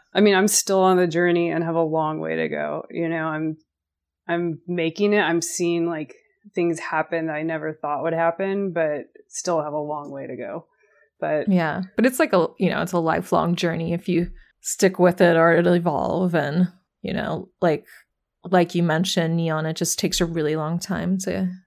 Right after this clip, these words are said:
Speaker 2: to keep improving your skills. So.
Speaker 1: Yeah, 'cause the other thing about it that I didn't really originally even think about too much was not just the, the glass part, but, like, I didn't really grow up using power tools a <laughs> lot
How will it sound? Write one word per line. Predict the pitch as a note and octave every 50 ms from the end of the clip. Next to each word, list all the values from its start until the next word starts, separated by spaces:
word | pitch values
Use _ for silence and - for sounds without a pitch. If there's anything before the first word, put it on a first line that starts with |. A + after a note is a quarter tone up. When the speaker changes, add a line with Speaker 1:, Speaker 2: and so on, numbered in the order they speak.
| _ _ _ _ _ _ _ -
Speaker 2:
to | - - E3+
keep | F3 - F#3+ F#3 F3+
improving | E3+ E3+ E3+ - E3 E3+ E3 F3 E3+
your | E3 E3+ F3
skills. | - - - F#3 F3+ F3 F3 F3 -
So. | - - - F3+ F3+ E3+ E3+ - _ _ _ _ _ _ _ _ _ _
Speaker 1:
Yeah, | G3+ G3 G#3+ G3+ G3
'cause | F#3+ - G#3+ G#3+ G3 G3
the | - G#3+
other | G#3+ A3 A#3+ A#3+
thing | A#3 - G3+ G3
about | G3 F3+ D#3+ F3+ F3 F3+ F3+
it | F#3 F#3 F3 - - _ _
that | E3+ E3+ E3 -
I | D#3+ E3+
didn't | E3 F3 F3 F3 B2+
really | D#3+ E3 E3+ E3 E3
originally | D#3+ D#3+ E3 E3+ D#3+ D#3 E3 E3 E3 D#3+
even | D#3 D#3 D3+ D3+ - _
think | C4+ C4+ B3+
about | B3+ G3+ G3+ F#3+ F3 -
too | - - G3+
much | F#3+ F#3 F3 F3 F3 - -
was | F3 F3 D#3+
not | F3 F3 E3 E3 - - _
just | - E3+ F3 E3 - - _ _
the, | E3+ E3 D#3+ D#3+ D#3 D3+ D#3 D#3+ C#3 - _ _ _
the | - D#3+
glass | D3+ - G3+ G#3 G#3+ - - -
part, | - _ - F#3 F3 D#3+ D3+ - - -
but, | - B2+
like, | D#3 F3 E3+ D#3+ D#3+ -
I | - G3
didn't | G#3+ A3 F#3+ -
really | E3+ E3+ E3+ D#3+
grow | D#3 - D#3+ D#3+ D#3+ E3
up | D#3+ - _ _ _
using | - D#3 D3+ C#3+ D#3 D#3+ D#3+ D#3+ D#3+
power | D#3+ - - E3+ D#3+ D#3+ D#3
tools | D#3 - - - D3 D3 - -
a |
<laughs> | E3 D3+ - - G3+
lot | G#3 - -